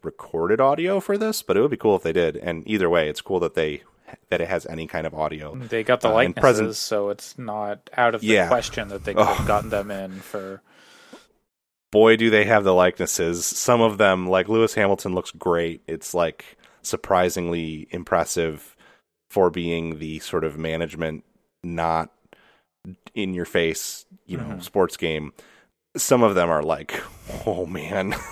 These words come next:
Speaker 1: <laughs> they did you dirty, my guy."
Speaker 2: Uh, the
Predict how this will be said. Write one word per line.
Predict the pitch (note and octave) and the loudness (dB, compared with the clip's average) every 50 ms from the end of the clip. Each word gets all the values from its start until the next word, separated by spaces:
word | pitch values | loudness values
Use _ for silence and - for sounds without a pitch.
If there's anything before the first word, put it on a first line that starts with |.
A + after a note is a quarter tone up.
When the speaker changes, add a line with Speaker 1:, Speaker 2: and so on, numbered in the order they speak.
| - | -6
Speaker 1:
<laughs> | - E3+ C#3 - F#3 E3 - - - - | -4 -4 -4 -4 -6 -8 -8 -10 -4 0
they | - G#2+ - | 0 0 2
did | - G#2+ G#2 F#2 - - | 0 -2 -4 -4 -6 -8
you | G#2+ | -6
dirty, | F#2 A#2 A2 G#2+ A2 G#2 G#2 G2+ G#2 G#2+ G#2+ - - - D3 B2+ | 0 2 2 4 2 2 0 -4 -6 -8 -8 -8 -10 -10 -2 2
my | A#2+ A#2+ | 2 2
guy." | A2 A#2 A2 G#2+ G#2+ A2+ A#2 B2 B2+ - - | 4 4 4 4 6 6 4 4 2 2 -2
Speaker 2:
Uh, | - C3+ B2+ B2 B2+ | -4 -4 -4 -4 -2
the | D#3 E3 E3 F3+ | -2 -2 -2 -2